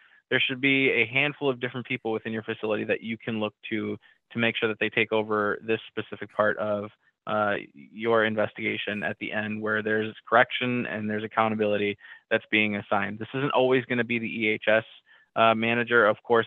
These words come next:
it, you know, it's something that you can look to your E H S manager to do, but of course, it's gonna be beyond them, and it's gonna go to the manager level. You know, at every department in your facility, it's gonna go to the supervisor level again. So it's really just making sure that everyone is involved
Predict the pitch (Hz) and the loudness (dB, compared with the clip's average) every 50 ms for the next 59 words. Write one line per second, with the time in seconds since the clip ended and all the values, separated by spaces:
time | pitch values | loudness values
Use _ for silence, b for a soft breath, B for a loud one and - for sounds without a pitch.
0 | - 113 110 107 - - 101 - - 110 107 104 107 - - 110 107 113 117 110 | 0 -4 -6 -6 -8 -14 -16 -8 -6 -4 -4 -4 -6 -4 -4 -6 -4 -4 -4 -4
1 | 107 95 80 110 107 - 110 110 113 113 - - - 117 113 113 113 95 107 110 | -4 -4 -4 -6 -6 -4 -4 -2 -2 -4 -4 -4 -2 0 0 0 0 0 -2 -2
2 | 107 - - 110 - - 110 110 110 113 113 113 110 110 113 110 113 113 110 113 | -4 -2 -4 -6 -4 -4 -4 -4 -4 -4 -4 -4 -4 -4 -4 -2 -2 -2 0 0
3 | 110 110 - - - 113 107 104 - _ - - 117 117 110 117 113 107 110 110 | -2 -4 -2 0 2 2 2 0 -4 _ -8 -4 -4 -2 -2 -4 -6 0 0 2
4 | 110 104 104 104 104 104 101 101 101 101 b b b b b b - 110 110 104 | 2 2 0 0 0 0 0 0 -2 -4 b b b b b b -6 -6 -6 -6
5 | - - 117 113 110 110 107 107 107 107 107 110 110 110 110 107 110 107 104 104 | -2 -2 -2 2 2 2 2 2 0 0 0 0 0 0 -2 -2 -2 -2 0 0
6 | 104 104 107 107 104 104 101 - _ _ _ _ _ - 110 107 107 107 - - | 0 0 0 0 0 0 -2 -4 _ _ _ _ _ -6 -2 -2 0 0 2 2
7 | 127 123 127 131 123 120 113 - 117 113 104 113 110 110 110 110 104 - 107 - | 2 4 4 2 2 2 2 4 4 4 4 2 0 0 0 -2 -2 -4 -8 -4
8 | - 104 104 107 101 107 - - 113 110 107 107 104 101 101 104 - - 110 - | -2 -2 -2 -2 -2 -6 -4 -4 -4 0 2 2 2 2 0 -2 -4 -6 -4 -4
9 | 104 104 107 101 104 110 107 107 107 104 101 104 101 101 117 _ _ _ _ _ | -4 -2 -2 -2 -2 -2 -4 -6 -4 -4 -6 -6 -6 -10 -10 _ _ _ _ _
10 | _ _ - 107 113 110 104 98 107 101 - 113 110 110 110 107 - 80 - - | _ _ -10 -4 -2 -2 -2 -2 -4 0 4 4 6 6 6 4 2 0 -4 -4
11 | 120 - - 131 135 135 135 120 113 - 131 120 - 127 120 113 - 113 107 110 | -6 -4 0 2 4 4 2 2 0 0 0 0 2 0 -2 -2 0 0 0 0
12 | 107 - 113 107 110 113 110 107 107 107 107 101 110 107 104 107 107 101 101 101 | 0 0 -2 0 0 0 0 0 0 -2 -2 -4 -4 -6 -6 -4 -2 0 0 0
13 | 101 107 | -2 -4